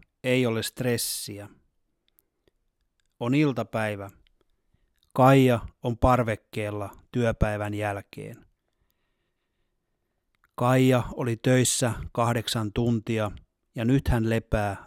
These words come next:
vähän aikaa. Kaijan mies tekee ruokaa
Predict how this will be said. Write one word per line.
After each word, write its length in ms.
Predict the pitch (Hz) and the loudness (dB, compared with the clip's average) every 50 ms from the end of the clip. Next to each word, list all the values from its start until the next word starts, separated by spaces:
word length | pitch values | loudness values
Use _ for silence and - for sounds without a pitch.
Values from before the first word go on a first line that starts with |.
| _ - | _ -4
vähän 300 | 113 107 110 107 104 101 | -2 -2 -2 -2 -4 -6
aikaa. 560 | 101 98 95 95 - - - - 101 92 92 - _ _ _ _ _ _ _ _ _ _ _ _ _ _ _ _ _ _ _ _ _ _ _ _ _ _ _ _ | -6 -6 -8 -8 -12 -14 -14 -14 -14 -14 -16 -20 _ _ _ _ _ _ _ _ _ _ _ _ _ _ _ _ _ _ _ _ _ _ _ _ _ _ _ _
Kaijan 420 | - 139 135 139 143 139 127 123 120 | 2 6 6 8 8 8 6 6 6
mies 300 | 127 131 131 123 - - | 6 6 4 4 2 0
tekee 360 | - 113 - - 113 110 110 | -4 -4 -4 -2 -2 -2 0
ruokaa 680 | 107 120 123 123 117 113 - - - 110 104 104 101 | 2 2 4 4 4 2 0 -4 -6 -4 -4 -4 -6